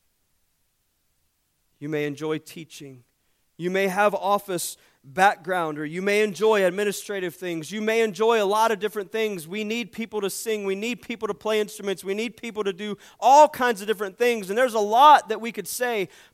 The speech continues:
But regardless of what it is, let me just ask you, what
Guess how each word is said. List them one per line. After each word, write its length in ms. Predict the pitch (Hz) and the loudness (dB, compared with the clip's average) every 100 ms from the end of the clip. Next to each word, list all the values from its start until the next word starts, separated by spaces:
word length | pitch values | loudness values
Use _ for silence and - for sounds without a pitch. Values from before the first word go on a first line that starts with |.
| - | 0
But 160 | 233 | 2
regardless 640 | 240 190 233 262 294 277 254 | 2 0 4 6 6 2 -6
of 100 | 220 | -4
what 140 | 233 | -2
it 80 | 226 | 0
is, 180 | 214 180 | 0 0
let 140 | 240 | -4
me 100 | 240 | -4
just 220 | 220 226 | -8 -6
ask 340 | 254 269 - - | -4 -4 -6 -14
you, 240 | 143 117 _ _ _ _ _ - | -18 -20 _ _ _ _ _ -18
what 760 | 143 170 226 285 254 _ _ | -4 4 6 6 2 _ _